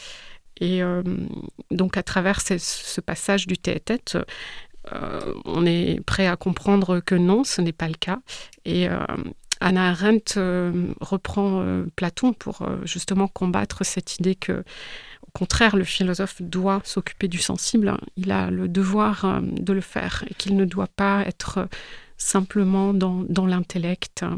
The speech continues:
Et d'ailleurs, euh, Socrate ne l'était pas, justement, pour rebondir un peu sur ce que vous disiez au début.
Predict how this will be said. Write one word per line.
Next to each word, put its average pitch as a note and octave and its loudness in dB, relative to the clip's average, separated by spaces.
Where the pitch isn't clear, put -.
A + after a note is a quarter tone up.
Et G3 4
d'ailleurs, E3+ 2
euh, F3 -2
Socrate - -6
ne E3+ 0
l'était E3 -4
pas, D#3+ -8
justement, - -12
pour E3+ -12
rebondir F2 0
un F2 -4
peu F2 -8
sur - -6
ce - -8
que - -10
vous F3 -6
disiez F3 -12
au E3+ -4
début. - -12